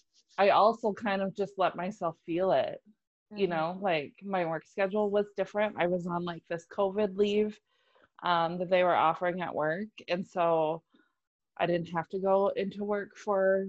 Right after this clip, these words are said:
Speaker 1: like, six weeks. So I took them up on that since it was paid. And I felt, I allowed myself to feel the pain of the cramps. And I allowed myself to just sleep.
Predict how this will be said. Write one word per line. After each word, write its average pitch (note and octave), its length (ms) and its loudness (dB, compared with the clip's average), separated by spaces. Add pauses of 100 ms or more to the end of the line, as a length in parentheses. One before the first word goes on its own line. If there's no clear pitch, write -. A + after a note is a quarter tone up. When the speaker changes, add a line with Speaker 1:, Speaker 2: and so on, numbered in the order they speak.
Speaker 1:
like, F#3+ 200 0
six - 400 -10
weeks. F3 400 -2
So F3 140 2
I D#3 280 0
took - 180 -18
them F3+ 160 -8
up E3 160 -4
on F#3 160 -6
that F#3+ 240 -8
since F3 240 -12
it E3+ 120 -10
was - 140 -20 (100)
paid. D#3+ 480 -4 (580)
And D#3+ 640 -4 (420)
I D#3 560 2 (260)
felt, - 280 0 (360)
I F3+ 100 -2
allowed F3+ 500 2
myself F#3+ 480 -4
to F#3 100 -12
feel E3+ 240 -6
the E3 100 -4
pain E3 360 -8
of E3+ 100 -8
the E3+ 80 -8
cramps. D#3+ 680 -10 (840)
And F#3 100 -6
I E3+ 100 0
allowed D#3+ 440 0
myself E3 580 -4 (640)
to F#3 140 -4
just - 500 -10
sleep. F3 400 -4